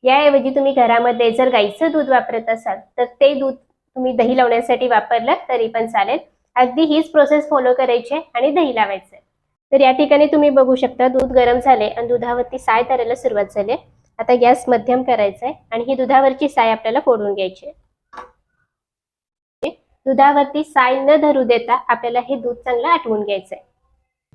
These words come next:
सतत हलवत राहायची गरज नाही, थोडंसं हलवून घेऊन याला असं सोडून दिलं आणि थोडंसं पुन्हा आटवून घेतलं तरी चालेल. तर इथं आपण दूध भांड्यामध्ये घेण्याआधी पाव कप पाणी यामध्ये घातलं होतं.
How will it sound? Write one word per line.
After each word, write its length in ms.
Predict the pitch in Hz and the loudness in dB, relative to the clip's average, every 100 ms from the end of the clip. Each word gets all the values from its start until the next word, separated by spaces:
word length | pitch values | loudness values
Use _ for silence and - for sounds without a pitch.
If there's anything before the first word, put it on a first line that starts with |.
| _ _ _ - - _ _ _ _ _ _ _ _ _ _ - | _ _ _ -20 -20 _ _ _ _ _ _ _ _ _ _ 0
सतत 360 | 277 277 320 320 | 0 4 2 4
हलवत 320 | 294 269 269 | 4 4 4
राहायची 360 | 294 277 285 | 4 4 0
गरज 340 | 285 269 254 254 | 2 4 2 0
नाही, 300 | 254 233 247 - _ _ | -6 -6 -10 -18 _ _
थोडंसं 380 | - 240 247 277 | -8 -2 -2 0
हलवून 380 | 285 262 247 254 | 0 2 4 2
घेऊन 200 | 254 220 220 - | 2 -4 -8 -6
याला 180 | 233 233 | -2 -2
असं 280 | 240 220 254 | -4 -6 -8
सोडून 680 | 254 _ - 247 220 226 226 | -8 _ -4 -2 -2 -4 -2
दिलं 220 | 226 196 196 - 226 | -4 -4 -10 -14 -8
आणि 140 | 220 226 | -8 -4
थोडंसं 300 | 220 214 - | -6 -6 -6
पुन्हा 220 | 247 247 | -4 -2
आटवून 260 | 285 240 220 | -2 -2 -4
घेतलं 280 | 208 208 277 - | -6 -6 -8 0
तरी 180 | 196 196 | -2 -2
चालेल. 280 | 190 185 - _ _ _ 285 | -6 -8 -10 _ _ _ 0
तर 40 | |
इथं 280 | 277 277 311 | 2 2 4
आपण 300 | 302 302 294 | 4 4 2
दूध 160 | 277 269 - _ - 233 | 2 -2 -6 _ -4 0
भांड्यामध्ये 500 | 254 233 247 269 294 | 2 2 2 4 4
घेण्याआधी 460 | 277 254 233 226 | 4 2 0 -2
पाव 260 | 226 240 240 | -2 0 0
कप 240 | 247 - - | 0 -2 0
पाणी 180 | 247 254 | 2 4
यामध्ये 300 | 247 247 262 | 2 2 4
घातलं 280 | 262 254 220 | 4 2 -6
होतं. 260 | - 208 | -4 -6